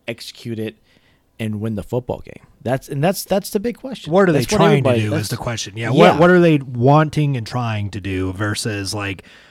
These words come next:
Speaker 2: the reality of <laughs> once we get in it and they're like, "Okay, this isn't working, we have to scale stuff back," or whatever it may be.
Speaker 1: Yeah.
Speaker 2: But, but yeah, I think that's, that's the big
Speaker 1: I
Speaker 2: question
Speaker 1: think, but I
Speaker 2: is,
Speaker 1: think
Speaker 2: yeah.
Speaker 1: the personnel is there.
Speaker 2: Yes.
Speaker 1: I think, I think, so I think that aspect of it, of, of the quote saying that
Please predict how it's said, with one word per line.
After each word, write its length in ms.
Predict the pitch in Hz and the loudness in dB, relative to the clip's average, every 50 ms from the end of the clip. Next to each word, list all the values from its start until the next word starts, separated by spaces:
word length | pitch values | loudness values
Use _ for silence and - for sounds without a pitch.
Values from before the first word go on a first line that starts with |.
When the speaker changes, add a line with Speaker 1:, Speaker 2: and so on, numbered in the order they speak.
| _ _ - | _ _ -6
Speaker 2:
the 140 | 117 113 110 | -4 -4 -2
reality 720 | 113 117 110 110 110 117 120 113 113 110 104 104 104 104 | -2 -2 -2 0 2 2 2 2 0 -2 -2 -4 -4 -4
of 140 | 104 98 98 | -6 -4 -2
<laughs> 80 | 107 107 | 2 4
once 180 | 151 147 - | 4 2 2
we 120 | 143 151 147 | 2 0 2
get 240 | 120 143 147 131 | 4 4 2 2
in 160 | 123 127 131 131 | 2 2 2 2
it 140 | 127 120 | 2 0
and 80 | 120 110 | 0 -2
they're 140 | 113 117 110 | -2 -2 -2
like, 200 | 110 107 110 - | -2 -4 -4 -4
"Okay, 240 | 120 113 - 120 113 | -6 -4 -4 -4 -2
this 220 | 107 117 110 - | -2 -2 -2 -2
isn't 220 | 107 98 104 98 | -6 -8 -8 -12
working, 380 | 107 117 110 101 - 120 95 101 | -12 -12 -12 -12 -12 -12 -10 -8
we 100 | 104 98 | -8 -8
have 100 | 98 104 | -8 -8
to 80 | - 101 | -8 -10
scale 260 | - - - 104 101 | -10 -8 -8 -8 -8
stuff 280 | - - - 101 101 - | -8 -8 -8 -10 -10 -8
back," 280 | 104 98 98 95 - | -6 -6 -6 -6 -8
or 60 | 98 92 | -10 -10
whatever 340 | 95 95 95 92 92 98 | -8 -8 -8 -8 -10 -12
it 60 | 95 92 | -14 -12
may 140 | 98 95 | -12 -12
be. 280 | 95 - 127 123 110 - 131 131 117 120 | -8 -6 -4 -4 -4 -6 -10 -12 -12 -8
Speaker 1:
Yeah. 180 | 123 117 - - | -8 -8 -4 0
Speaker 2:
But, 180 | 143 131 123 | 0 0 0
but 180 | 113 135 127 123 | 0 -4 -2 -2
yeah, 140 | 135 113 107 | -2 -2 -2
I 60 | 110 | -4
think 220 | - - 151 147 | -2 0 0 0
that's, 280 | 135 139 139 - - - _ | 2 0 0 -2 -4 -8 _
that's 220 | 120 139 135 - | -2 -2 -2 -2
the 100 | - 131 | -4 -6
big 140 | 110 113 101 - | -6 -6 -6 -4
Speaker 1:
I 40 | |
Speaker 2:
question 260 | 151 139 113 107 185 - | -2 -2 0 -2 -2 -4
Speaker 1:
think, 120 | 92 92 | -2 -4
but 60 | 175 | -4
I 20 | 165 | -4
Speaker 2:
is, 40 | |
Speaker 1:
think 80 | 170 - | -4 -4
Speaker 2:
yeah. 40 | 202 | -6
Speaker 1:
the 80 | 156 127 | -6 -8
personnel 800 | - - - - 175 180 170 - 165 147 139 135 151 151 131 | -2 0 2 2 2 2 2 -2 -4 -4 -2 -2 -2 -2 -2
is 160 | 117 104 98 - _ | -2 -4 -6 -10 _
there. 320 | - 117 95 62 50 - _ _ _ _ _ _ | -8 -8 -8 -8 -14 -20 _ _ _ _ _ _
Speaker 2:
Yes. 320 | - 135 98 - - - _ _ | -8 -8 -8 -8 -10 -18 _ _
Speaker 1:
I 100 | - 147 | -6 -4
think, 160 | 160 226 240 | -4 -4 -4
I 100 | 135 151 | -4 -6
think, 180 | 156 190 214 - 143 139 | -6 -6 -6 -6 -8 -4
so 180 | - 170 151 | -2 -2 -2
I 40 | 139 | -2
think 300 | - - 190 175 131 123 | -4 -6 -10 -10 -12 -8
that 200 | 127 131 131 123 | -4 -4 -2 -2
aspect 420 | 123 117 117 - - 120 107 - - | -2 -4 -6 -8 -8 -12 -12 -10 -10
of 160 | 110 107 101 | -10 -8 -8
it, 160 | 101 98 - - | -10 -12 -12 -10
of, 200 | 107 110 101 - | -10 -10 -10 -10
of 120 | 107 101 | -14 -12
the 100 | 95 110 | -12 -12
quote 420 | 104 - - 104 101 104 - _ - | -14 -10 -12 -10 -10 -10 -12 _ -14
saying 320 | - 117 113 113 113 107 110 | -12 -12 -10 -10 -12 -12 -12
that 160 | 107 98 | -12 -14